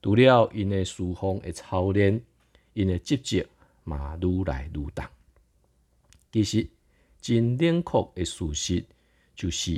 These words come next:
遮个较年长的软弱的兄弟姊妹，因必须爱忍受牧师伫出外宣教这段时间，无法度亲身来安慰因，甚至嘛有可能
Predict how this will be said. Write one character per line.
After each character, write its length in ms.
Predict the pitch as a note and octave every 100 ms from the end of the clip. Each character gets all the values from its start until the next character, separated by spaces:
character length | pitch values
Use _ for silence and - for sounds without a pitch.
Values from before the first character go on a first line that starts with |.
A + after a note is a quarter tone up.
| -
遮 180 | - B2
个 320 | A#2+ A2 G2+ -
较 180 | - C3+
年 320 | C3+ A2 F#2+
长 260 | - B2+ F2
的 80 | - - _ _ _ _ _ _
软 300 | G#2+ G#2 G2
弱 240 | F#2 F#2 E2
的 80 | D#2
兄 240 | G2 D#2+
弟 120 | - C#2+
姊 280 | - E2
妹， 260 | D#2+ D2+ - - - _ _ _ _ _ _
因 180 | A#2+ A#2+
必 140 | B2
须 320 | E3+ - A2
爱 200 | A2+ C3+
忍 360 | A#2+ B2+ D3+ D#3
受 400 | - G#2+ F#2 D#2 _ _ -
牧 140 | G2+
师 200 | - -
伫 320 | D3+ D3 G2
出 340 | - G3+ D#3 A2+
外 180 | G#2+ G2+
宣 440 | - A2+ G2+ G#2
教 180 | F#2 E2+
这 160 | -
段 320 | F3 - F#2+ F#2
时 240 | - F#2+
间， 320 | - A2+ A#2 - _ _ _ -
无 100 | F#2+
法 180 | A#2+
度 320 | B2 G2 D#2 -
亲 400 | - - F2+ F2
身 400 | F2 - G#2+ A2+ -
来 200 | D2+ C2+ -
安 220 | D#2 C#2+ -
慰 220 | E2+ C#2 -
因， 120 | D2+ - _ _ _ _ _ _ _ _
甚 260 | - B2+ A#2+
至 240 | A#3+ G#3+
嘛 160 | A#2 G2+
有 120 | F2
可 300 | - E3 D#3+
能 380 | C3 F#2+ F2+